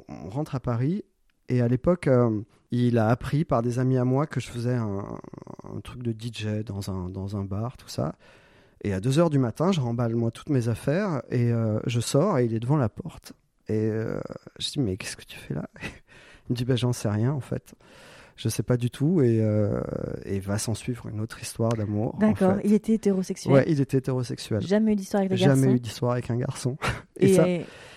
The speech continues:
Speaker 1: Et, euh, et donc, ça a pris du temps au démarrage parce que, parce que je
Speaker 2: Ah,
Speaker 1: me
Speaker 2: il faut
Speaker 1: retrouve
Speaker 2: casser tous ces codes.
Speaker 1: Ah, c'est ça, il faut, il faut, il faut casser tous les codes. Après, lui était quand même beaucoup plus, euh, l-, enfin,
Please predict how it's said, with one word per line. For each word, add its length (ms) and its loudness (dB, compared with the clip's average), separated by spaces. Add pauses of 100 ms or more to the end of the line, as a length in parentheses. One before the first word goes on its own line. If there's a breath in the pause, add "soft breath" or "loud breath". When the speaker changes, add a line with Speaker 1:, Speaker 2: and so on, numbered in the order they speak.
(180 loud breath)
Speaker 1:
Et, 240 10
euh, 200 8
et 520 8
donc, 300 6
ça 220 6
a 40 8
pris 280 0
du 240 -4
temps 360 2
au 80 2
démarrage 460 0
parce 220 -2
que, 380 8 (440 loud breath)
parce 220 2
que 300 8
je 100 6
Speaker 2:
Ah, 20 8
Speaker 1:
me 40 6
Speaker 2:
il 20 6
faut 60 6
Speaker 1:
retrouve 260 6
Speaker 2:
casser 200 0
tous 160 -10
ces 160 -4
codes. 300 0
Speaker 1:
Ah, 300 4
c'est 140 -4
ça, 160 2
il 80 2
faut, 140 -10
il 100 -6
faut, 240 -4
il 60 -8
faut 140 -2
casser 320 -2
tous 200 -2
les 120 4
codes. 380 6
Après, 340 4
lui 180 6
était 180 2
quand 160 4
même 380 6 (560 soft breath)
beaucoup 420 2
plus, 360 0 (260)
euh, 480 8
l-, 360 0 (160)
enfin, 400 0